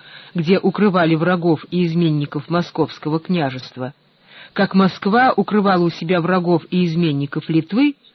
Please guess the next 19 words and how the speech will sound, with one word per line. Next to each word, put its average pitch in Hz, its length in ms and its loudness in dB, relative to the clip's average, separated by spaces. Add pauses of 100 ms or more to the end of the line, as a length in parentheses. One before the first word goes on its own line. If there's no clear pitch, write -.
(520)
требовал 233 540 4
поручной 202 600 2
записи. 127 680 -4 (840)
В - 140 -10
тот 233 180 6
же 175 160 2
день 233 280 4
восемь 170 360 0
таких 156 380 0
записей 165 600 0
или 170 280 0
поручных 180 600 0
кабал, 165 520 0 (320)
одни 185 360 4
в - 80 -2
полутресте 196 920 0
рублях, 220 440 0
другие 156 460 0
более, 185 540 2